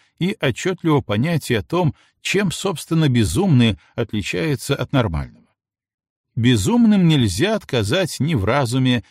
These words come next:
ни в рассудке, потому что они говорят и понимают, и часто делают очень правильные умозаключения. Точно так же они, как правило,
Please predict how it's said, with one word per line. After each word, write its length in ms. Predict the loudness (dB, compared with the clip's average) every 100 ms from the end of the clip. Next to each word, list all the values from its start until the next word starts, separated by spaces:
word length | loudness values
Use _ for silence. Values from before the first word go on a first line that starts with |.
| -6
ни 120 | -2
в 80 | 0
рассудке, 680 | 0 -2 -6 -8 -4 -4 -4 -10 _
потому 380 | -6 0 0 0
что 220 | 0 -4 0
они 280 | 2 2 2
говорят 540 | 2 0 0 -4 -4
и 40 |
понимают, 680 | -4 -2 -2 -2 -2 -4 -6 _
и 140 | -4
часто 420 | -2 -4 -4 -6
делают 460 | -6 -4 -2 -2 -2
очень 380 | -4 -4 0 -2
правильные 580 | 0 -2 -2 0 0 0
умозаключения. 880 | 0 0 0 0 -4 -4 -8 -12 -16 _ _ _ _ _ _ _
Точно 500 | -2 0 0 0 -2
так 300 | -2 -2 -2
же 200 | -2 -2
они, 300 | 0 0 -2
как 260 | -4 -4 -4
правило, 480 | -4 -2 0 0